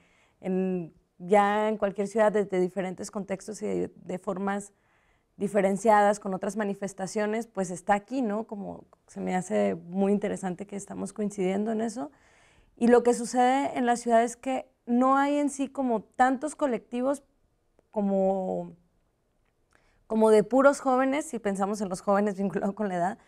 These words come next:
pero sí hay, eh, bastantes colectivos que están como tratando de mover a la ciudad.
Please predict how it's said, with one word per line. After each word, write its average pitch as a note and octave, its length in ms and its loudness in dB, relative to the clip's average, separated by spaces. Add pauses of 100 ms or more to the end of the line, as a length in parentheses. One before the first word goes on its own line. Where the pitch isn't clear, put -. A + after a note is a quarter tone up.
(200)
pero A3+ 260 6
sí B3+ 220 -2
hay, B3+ 320 0 (160)
eh, F#3+ 800 -2
bastantes G#3+ 420 -4
colectivos G#3+ 480 -2
que A3+ 100 -4
están G#3 600 -4 (580)
como A3 260 0
tratando A3 540 2
de B3 80 2
mover G#3 420 2
a A#3+ 80 4
la A#3+ 120 0
ciudad. G#3+ 500 -2